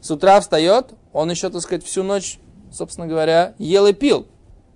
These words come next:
Но принял на себя пост с утра. Он уже молится молитву поста.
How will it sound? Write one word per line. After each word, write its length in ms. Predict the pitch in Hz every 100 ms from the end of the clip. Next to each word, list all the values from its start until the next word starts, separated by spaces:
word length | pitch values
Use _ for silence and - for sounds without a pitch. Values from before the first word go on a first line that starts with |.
| _ _ _ _ -
Но 160 | 151 156
принял 240 | 180 226
на 80 | 214
себя 180 | 185 180
пост 320 | - 165 190
с 140 | - 208
утра. 420 | 214 220 143 - _ _ _ _ _ - - _ _ - - - -
Он 200 | - 165
уже 200 | 180 165
молится 800 | 175 226 320 294 214 214 208 233 - _ - _ -
молитву 380 | 196 220 202
поста. 440 | 185 160 - 127